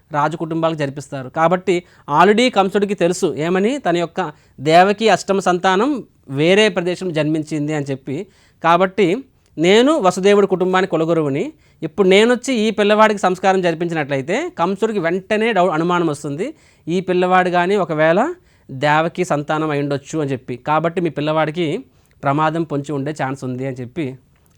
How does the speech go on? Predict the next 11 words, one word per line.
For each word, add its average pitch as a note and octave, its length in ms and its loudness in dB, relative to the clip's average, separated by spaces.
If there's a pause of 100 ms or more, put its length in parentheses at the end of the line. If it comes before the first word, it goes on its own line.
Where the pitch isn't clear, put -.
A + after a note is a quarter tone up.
(120)
ఆ, C3+ 100 -8
గర్గముని C3+ 460 -6
అంటారనమాట. B2+ 520 -16 (540)
యాక్చువల్గా E3 560 -6
గర్గమునికి D3 400 -2
తెలుసు C3+ 420 -6 (1200)
ఏమని, D3 420 -6 (360)
కృష్ణుడు E3 380 -8
వసుదేవుడి C#3+ 580 -6
సంతానం C3 480 -12
అని B2 80 -16